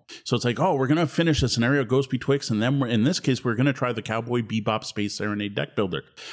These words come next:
Well, we never got to that 'cause we didn't finish the Ghost Betwixt until three A M. So at this point, the Ghost Betwixt has become an event game, which is fine. I don't mind event games, but event games I like to schedule ahead of time to do on a certain night, and we get together and we play that game.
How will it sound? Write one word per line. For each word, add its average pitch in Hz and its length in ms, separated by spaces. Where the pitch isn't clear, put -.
Well, 147 100
we 226 100
never 220 200
got 185 300
to 165 60
that 135 180
'cause - 100
we 151 80
didn't 220 220
finish 175 300
the - 80
Ghost 143 260
Betwixt 139 360
until 127 240
three 117 320
A 98 180
M. 76 120
So 160 160
at 175 80
this 285 140
point, 214 240
the 143 80
Ghost 175 240
Betwixt 156 320
has 139 80
become 131 260
an 120 80
event 104 380
game, 202 320
which 185 140
is 226 140
fine. 202 440
I 127 120
don't 151 200
mind 180 400
event 180 340
games, 208 360
but 139 260
event 160 320
games 151 280
I 131 100
like 135 200
to 117 100
schedule 113 760
ahead 160 240
of 165 80
time 123 360
to 113 100
do 151 180
on 135 100
a 120 60
certain 127 320
night, 127 300
and 107 140
we 113 80
get 123 140
together 120 260
and 117 80
we 107 60
play 117 180
that 107 180
game. 120 240